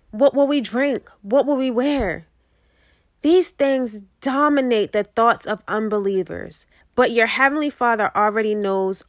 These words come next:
all your needs. Seek the kingdom of God above all else and live righteously, and he will give you everything you need.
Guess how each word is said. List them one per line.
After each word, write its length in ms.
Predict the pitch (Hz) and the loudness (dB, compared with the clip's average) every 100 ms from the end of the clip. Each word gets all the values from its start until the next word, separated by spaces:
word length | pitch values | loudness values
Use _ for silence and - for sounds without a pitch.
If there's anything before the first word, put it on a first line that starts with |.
| - | -4
all 320 | 190 190 196 | 0 0 0
your 440 | 180 175 180 185 | -4 -8 -4 -4
needs. 680 | 185 185 185 180 165 - - _ - - - | -4 -6 -6 -6 -8 -14 -20 _ -20 -20 -16
Seek 340 | - 294 - | -6 -4 -2
the 100 | 208 | -4
kingdom 600 | 190 - 240 277 320 359 | -4 -6 -2 0 2 2
of 160 | 381 254 | 0 0
God 460 | 190 180 175 175 - _ _ | 0 0 0 -2 -10 _ _
above 560 | 208 185 175 226 285 330 | -10 -8 -2 2 2 4
all 280 | 339 339 | 2 2
else 460 | 220 170 170 170 - - - - | 0 0 -2 -4 -12 -20 -20 -6
and 180 | 214 208 | -2 0
live 280 | 208 170 185 | -2 -4 0
righteously, 720 | 247 302 - 220 185 180 165 | 2 2 -2 -4 -4 -8 -6
and 120 | 190 | -8
he 320 | 190 - 302 | -8 -2 2
will 220 | 330 302 226 | 2 0 -4
give 380 | - 247 254 | -4 -4 -4
you 180 | 208 208 - | -4 -8 -4
everything 920 | 220 240 214 240 240 - 208 214 214 196 - | 0 0 0 -4 -4 -4 0 0 0 -4 -12
you 460 | 185 196 208 202 202 | -8 -4 -2 -2 -6
need. 640 | 208 208 202 190 147 - | -8 -6 -4 -4 -6 -12